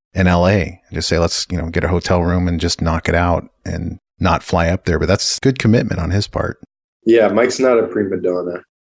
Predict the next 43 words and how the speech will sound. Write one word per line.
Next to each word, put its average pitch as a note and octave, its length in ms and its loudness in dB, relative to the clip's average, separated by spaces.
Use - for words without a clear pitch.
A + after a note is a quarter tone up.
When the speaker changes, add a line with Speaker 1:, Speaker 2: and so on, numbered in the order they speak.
Speaker 2:
And G#2+ 100 2
I A#2 60 4
think D3+ 180 0
they C#3 120 4
really B2 280 4
held G#2+ 200 0
him G#2+ 120 2
up G2 160 0
at - 160 -2
customs, F#2 600 -6
too. F2+ 320 0
He F#2 80 -4
was F#2 220 -2
like, F2+ 280 2
so G#2+ 180 0
<laughs> - 140 -4
he D3 120 6
had C#3+ 240 2
to - 100 2
deal A2 280 2
with G#2 100 0
some G2+ 200 -4
bullshit G2 580 0
to F#2+ 80 -10
get F#2 140 -2
up F#2 240 -2
there. G2+ 400 0
<laughs> - 400 -4
Speaker 1:
It's D#3 200 0
funny, G2 260 2
his F2+ 240 0
line F#2 340 2
in E2+ 100 -2
that E2 180 -6
movie, E2+ 420 -6
the, G2 120 0
the, G2 160 0
the G2+ 180 -4
one A2+ 220 4
line G2+ 240 4
that F2+ 160 0
sticks - 320 -2
out F2 260 2